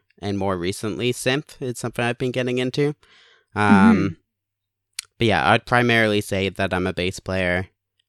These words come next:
Speaker 1: I can play
Speaker 2: Yeah.
Speaker 1: guitar. I'll use it in
Speaker 2: Yeah.
Speaker 1: recordings and stuff,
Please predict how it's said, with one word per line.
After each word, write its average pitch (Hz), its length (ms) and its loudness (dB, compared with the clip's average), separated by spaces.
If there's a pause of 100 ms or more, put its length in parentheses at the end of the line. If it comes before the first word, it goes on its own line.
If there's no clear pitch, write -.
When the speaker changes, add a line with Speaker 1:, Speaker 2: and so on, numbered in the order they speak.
Speaker 1:
I 95 120 -2
can 95 320 -4
play 95 220 2
Speaker 2:
Yeah. 87 40 -4
Speaker 1:
guitar. 101 600 2 (120)
I'll 101 160 2
use 101 240 0
it 98 160 0
in 98 140 -2
Speaker 2:
Yeah. 98 60 -2
Speaker 1:
recordings 139 580 0
and 143 160 -2
stuff, 147 340 0